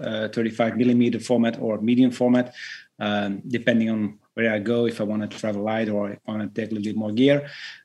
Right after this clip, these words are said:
Um, so that's basically why people know me. And then I, the other possibilities that I featured in the, um, the worldwide commercial of the nine nine two car, which they launched,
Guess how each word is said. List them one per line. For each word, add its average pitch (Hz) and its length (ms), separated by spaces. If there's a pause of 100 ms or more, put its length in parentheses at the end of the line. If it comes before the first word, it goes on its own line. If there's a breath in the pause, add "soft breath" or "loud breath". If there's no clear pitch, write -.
Um, 117 800 (800)
so 135 160
that's 131 180
basically 127 560 (920 loud breath)
why 131 240
people 123 280
know 131 260
me. 139 260
And 123 220
then 123 140
I, 120 300
the 123 260
other 131 240
possibilities 123 800
that 135 120
I 120 100
featured 123 360
in 117 120
the, 117 580
um, 110 520 (480 loud breath)
the 113 80
worldwide 123 460
commercial 123 380
of 110 120
the 117 80
nine 117 240
nine 113 180
two 143 380 (320 loud breath)
car, 127 540
which 107 220
they 117 140
launched, 117 480